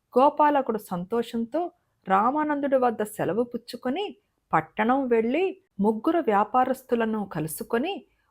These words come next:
ఒక్కొక్కరిని ఒక్కొక్క బంగారు మొహరు ఇయ్యమని అడిగాడు.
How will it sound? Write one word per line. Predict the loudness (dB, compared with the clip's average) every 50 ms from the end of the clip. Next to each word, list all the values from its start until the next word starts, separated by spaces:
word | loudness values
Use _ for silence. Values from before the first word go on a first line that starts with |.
| _ _ -2 0
ఒక్కొక్కరిని | 0 0 0 0 0 0 2 4 4 4 4 4 2 0 0 -2 -2 -4 -8 _ _ _ _ -4
ఒక్కొక్క | -4 -4 -2 -6 -8 -6 -4 -6
బంగారు | -4 -4 -4 -4 -2 0 2 2 4 4 2
మొహరు | 2 0 0 0 0 0 0 0 -2 -4 -4 -8
ఇయ్యమని | -8 -2 0 0 0 0 0 -2 0 0
అడిగాడు. | 2 2 2 2 4 4 2 4 2 0